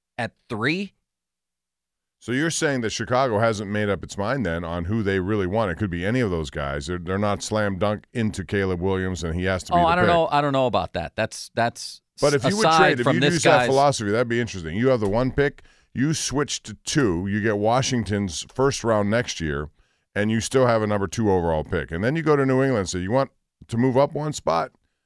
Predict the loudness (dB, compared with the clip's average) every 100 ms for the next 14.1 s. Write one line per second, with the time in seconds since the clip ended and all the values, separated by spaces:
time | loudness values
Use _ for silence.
0 | _ _ _ -2 0 2 4 4 4 2
1 | 2 0 0 0 0 0 0 0 2 0
2 | -2 -6 -2 0 2 2 0 -6 -8 -12
3 | -12 -8 -6 -2 0 0 0 -2 0 0
4 | 0 -2 -2 -2 -2 -4 -4 -6 -4 -4
5 | -4 -6 -8 -8 -6 -4 -2 -2 -2 -4
6 | -4 -2 -2 -2 -4 -6 -6 -6 -6 -8
7 | -10 -14 -20 _ _ _ _ _ _ _
8 | _ _ _ _ _ _ _ _ -8 -2
9 | 0 2 2 0 0 -4 -4 -4 0 2
10 | 2 2 0 0 -2 -2 -2 -2 -6 -8
11 | -12 -12 -16 -18 -18 -16 -16 -18 _ -14
12 | -8 -6 -4 -4 -4 -4 -4 -4 -4 -8
13 | -10 -8 -6 -8 -12 -12 -10 -8 -8 -10